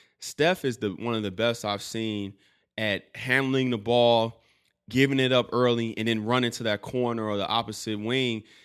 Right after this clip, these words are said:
And it was a couple times when you could tell Larry Nance, he gave that ball up. And I can't fault a big guy because you're not necessarily used to guarding guards like that. That's why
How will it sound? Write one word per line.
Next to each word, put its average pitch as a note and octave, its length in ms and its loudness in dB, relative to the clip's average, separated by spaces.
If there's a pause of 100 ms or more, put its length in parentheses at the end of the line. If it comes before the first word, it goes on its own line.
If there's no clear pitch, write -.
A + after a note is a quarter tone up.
(100)
And G#2 80 -8
it - 20 0
was A2+ 120 -4
a A2+ 40 -4
couple C#3 280 0
times A#2+ 340 -2
when A2+ 80 -2
you A2 60 -6
could A2+ 100 -8
tell A#2+ 220 0
Larry A2 260 0
Nance, C3+ 400 0
he A2+ 80 -8
gave A#2+ 240 0
that G#2 180 -2
ball B2+ 380 4
up. G#2 220 -2 (460)
And A#2+ 260 0
I - 80 0
can't E3+ 300 -4
fault B2+ 340 2
a G2 60 -6
big G#2+ 280 -2
guy G#2 220 -2
because A2+ 260 -8
you're D3 60 -4
not F3+ 180 -2
necessarily C#3 440 -2
used C#3+ 340 -2
to G2+ 80 -8
guarding G#2+ 380 0
guards A#2+ 360 2
like G#2 180 -6
that. F#2+ 180 -4
That's C3 200 -2
why B2 360 2